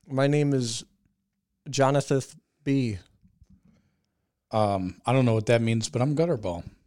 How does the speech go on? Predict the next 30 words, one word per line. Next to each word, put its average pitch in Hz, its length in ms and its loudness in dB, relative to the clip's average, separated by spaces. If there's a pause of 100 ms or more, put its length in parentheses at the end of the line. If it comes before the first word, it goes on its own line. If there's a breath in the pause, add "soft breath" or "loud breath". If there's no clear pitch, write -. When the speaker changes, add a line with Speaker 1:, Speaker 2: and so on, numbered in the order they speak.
(340)
Speaker 1:
It's 127 160 -6
Speaker 2:
Jonathan? 156 460 -2 (640)
Speaker 1:
Yeah. 170 460 0 (460)
It's - 100 -20
trying 175 180 0
to 160 60 2
make 143 200 2
Jonathan 127 560 0
even 117 260 -2
more 113 480 -4 (3250)
Speaker 2:
Like 113 200 -2
those 120 340 2
ancient, 123 520 0
not 127 380 -6
ancient 120 420 -2
names. 101 560 -6
Um, 110 440 -2
Speaker 1:
just 254 240 -2
really 214 640 2 (200)
fucking 165 640 -2
proper. - 540 -6 (140)
Speaker 2:
I 135 140 8
knew, 196 460 6
you 131 100 0
know 143 120 4
what? 113 440 0
I 135 140 2
knew 170 180 4
a 120 60 2
kid. 110 440 0